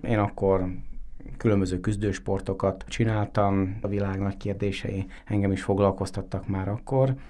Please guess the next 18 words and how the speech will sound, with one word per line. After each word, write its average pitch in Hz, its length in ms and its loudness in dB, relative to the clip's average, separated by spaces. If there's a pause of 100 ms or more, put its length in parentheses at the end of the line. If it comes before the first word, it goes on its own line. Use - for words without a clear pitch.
(160)
és 95 640 2
a 90 220 -2
nyugati 104 640 2
keresztény 95 440 -2
szerzetesi 95 800 -4
irodalom 95 680 4 (340)
került 98 320 2
először 101 380 0
a 90 100 -2
kezembe. 131 640 0 (280)
Ezen 117 340 6
keresztül 104 540 2
a, 90 180 -2 (100)
az 95 260 -6
írás, 101 720 0 (100)
a 101 80 -4
Biblia, 117 600 2 (100)
és 101 600 2